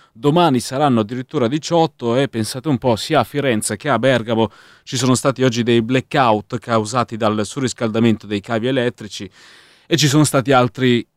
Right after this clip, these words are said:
incidenti dovuti al caldo, due operai che hanno avuto un malore per, eh,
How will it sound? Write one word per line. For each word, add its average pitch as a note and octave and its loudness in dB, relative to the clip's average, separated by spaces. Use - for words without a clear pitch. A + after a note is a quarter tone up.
incidenti C#3 2
dovuti A2 -2
al A2+ 0
caldo, A#2 0
due A#2 0
operai A#2 2
che - -6
hanno A#2+ 4
avuto B2 0
un A#2+ 4
malore B2 2
per, G2 -4
eh, F#2+ -12